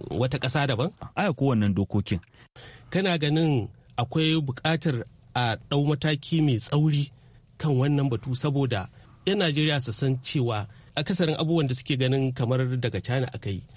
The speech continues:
Speaker 1: a Najeriya aka yi, kuma akwai masu wannan hazaƙar, akwai masu wannan fasahar,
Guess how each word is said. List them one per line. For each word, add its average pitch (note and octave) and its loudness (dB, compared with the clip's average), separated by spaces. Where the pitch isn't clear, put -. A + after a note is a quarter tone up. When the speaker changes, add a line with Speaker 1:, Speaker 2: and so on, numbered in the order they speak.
Speaker 1:
a C3 0
Najeriya D3 2
aka B2+ -4
yi, G#2 -2
kuma D3+ 0
akwai D3+ 0
masu C3+ 2
wannan B2+ 2
hazaƙar, A#2+ 0
akwai D3+ -2
masu C3 0
wannan B2 2
fasahar, B2 0